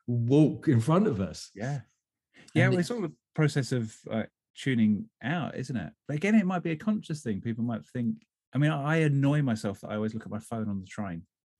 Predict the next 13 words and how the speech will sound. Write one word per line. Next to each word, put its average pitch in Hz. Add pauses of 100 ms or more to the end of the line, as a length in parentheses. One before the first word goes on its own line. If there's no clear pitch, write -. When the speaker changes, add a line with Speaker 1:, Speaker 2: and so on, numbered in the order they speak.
(400)
Speaker 2:
It's 113
Speaker 1:
Yeah, 139
well, 143
Speaker 2:
like, 156
Speaker 1:
that, -
Speaker 2:
why 151
Speaker 1:
yeah. 220
Speaker 2:
can't, 208
why 202
can't 190
I 175
not? 175 (120)
Um, 117